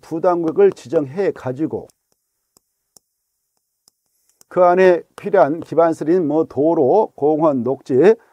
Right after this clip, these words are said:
그다음에 수도, 하수도, 대학을 지향한 학교, 뭐 폐기물 처리, 재활용설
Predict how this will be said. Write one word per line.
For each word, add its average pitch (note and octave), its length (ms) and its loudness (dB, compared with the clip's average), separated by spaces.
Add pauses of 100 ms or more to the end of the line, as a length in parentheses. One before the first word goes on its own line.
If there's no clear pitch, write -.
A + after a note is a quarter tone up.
(140)
그다음에 C#3 360 -2
수도, E3+ 640 -4
하수도, E3 640 0
대학을 D3+ 340 0
지향한 B2+ 220 -4
학교, D#3 380 -8 (240)
뭐 D3 120 -4
폐기물 E3 340 2
처리, B2+ 340 -6
재활용설 C#3 520 -4